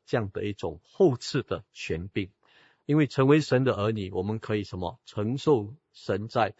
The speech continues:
创立世界之前在天上给我们各样的产业。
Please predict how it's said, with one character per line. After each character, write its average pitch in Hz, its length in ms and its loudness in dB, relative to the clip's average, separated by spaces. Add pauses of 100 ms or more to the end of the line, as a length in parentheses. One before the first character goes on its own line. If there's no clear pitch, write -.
(320)
创 147 200 0
立 135 80 4
世 127 260 -4
界 117 200 -4
之 117 240 -6
前 92 260 -8
在 98 200 -4
天 156 340 0
上 123 240 -2
给 90 200 -4
我 82 60 -6
们 92 280 -10
各 135 140 2
样 101 240 -2
的 82 180 -12 (100)
产 78 340 -14
业。 90 260 -12